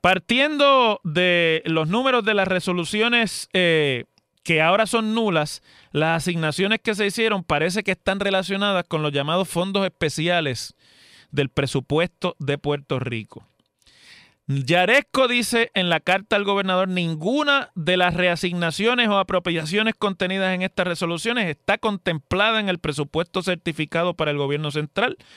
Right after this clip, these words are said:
para los años fiscales dos mil dieciocho y dos mil diecinueve". Y termina, además de eso, diciéndole que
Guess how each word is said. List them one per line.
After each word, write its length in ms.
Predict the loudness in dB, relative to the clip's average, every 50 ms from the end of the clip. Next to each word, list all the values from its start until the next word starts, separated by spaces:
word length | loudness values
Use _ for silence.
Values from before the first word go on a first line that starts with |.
| -20 -20 -20 _ _ _
para 200 | 0 2 2 2
los 180 | 0 0 0 -2
años 280 | -2 0 0 -2 -2
fiscales 480 | -2 -2 -4 _ 0 0 2 2 0 0
dos 240 | 0 -2 -2 -2 -2
mil 220 | -2 -2 -2 0
dieciocho 720 | -2 -2 -2 -2 -2 -4 -2 -2 -2 -2 -2 -4 -4 -4 -4
y 140 | -4 -4 -4
dos 160 | -2 -4 -4
mil 320 | -4 -4 -4 -4 -4 -4 -8
diecinueve". 840 | -8 -8 -6 -4 -4 -4 -6 -6 -8 -8 -8 -8 -10 -10 -12 -14 -18 -20 _ _ _ _ _ _ _ _ _ _ _ _ _ _ _ -20 -20 -20 -20 -20 -20 -20 -14 -8
Y 140 | -6 -6 0
termina, 680 | 2 2 2 4 2 2 0 2 2 2 2 0 -2 -4 _ _ _ _ _ _ _ _ _ _ -4
además 460 | -2 -2 0 0 0 0 -2 -2 -2 0
de 220 | 0 0 0 0
eso, 200 | -2 -2 -4 -6
diciéndole 920 | -4 -4 -4 -4 -4 -4 -4 -2 -2 -2 -4 -4 -4 -4 -4 -6 -8 -10 _ _ _ _ _ _ _ _ _ _ _ _ _ _ -4
que 280 | -2 0 0 0 -2